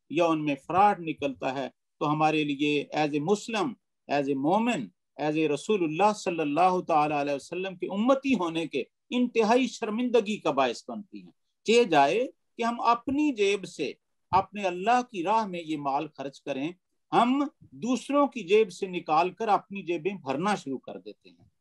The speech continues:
तो इस बिना पर ना हमारा अखलाकी कानून इजाजत देता है, ना शरीयत की तालीम इजाजत देती है, और ना ही किसी मुल्क का कानून। इनके लिए बुनियादी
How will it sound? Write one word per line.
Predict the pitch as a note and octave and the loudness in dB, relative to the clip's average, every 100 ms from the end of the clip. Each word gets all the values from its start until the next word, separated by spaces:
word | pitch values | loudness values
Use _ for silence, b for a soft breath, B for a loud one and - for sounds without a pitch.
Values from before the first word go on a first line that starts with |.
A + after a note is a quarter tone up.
| _ _ - | _ _ -2
तो | |
इस | G#3 - | -2 2
बिना | D#3 D#3 D3 | 4 6 6
पर | C#3+ F#3+ | 4 -2
ना | E3 D3+ | 2 2
हमारा | D#3 E3 D#3 E3 G3 _ _ | 2 2 2 2 -4 _ _
अखलाकी | C#3+ - D3 D3 - F#3+ | -8 -4 -2 -2 -2 -6
कानून | G3+ G3 G#3 G3+ | -4 -4 -4 -6
इजाजत | F#3+ F3+ F3+ F#3 | 0 0 0 -2
देता | F#3 F3 F#3 | -4 -4 -4
है, | F3+ G3+ _ _ _ | -4 -8 _ _ _
ना | C#3 D#3 | -4 -4
शरीयत | D3+ D#3+ D#3+ F3+ G3 | -2 -4 0 2 0
की | - | -2
तालीम | G3 G3 F3+ F#3 F3 | -4 -2 0 -4 -6
इजाजत | D#3+ D#3+ D#3 D#3 | -2 -2 -2 -4
देती | D3+ D3 D3+ | -4 -4 -4
है, | C#3 C#3 - _ | -2 -4 -6 _
और | E3 | 0
ना | E3+ G3+ | 2 4
ही | G#3+ | 2
किसी | G#3+ A#3 - A#3 | 0 -6 -4 -2
मुल्क | F3+ F3 F3 | 2 2 2
का | G#3+ G#3 | 0 0
कानून। | D#3+ C3+ C3+ B2+ - - - _ - | 4 2 2 -2 -6 -20 -20 _ -6
इनके | G3+ F3 D#3+ | -2 -2 -2
लिए | C#3 C3 B2+ | -2 0 -2
बुनियादी | A#2+ C3+ C3+ C3+ | -2 0 0 0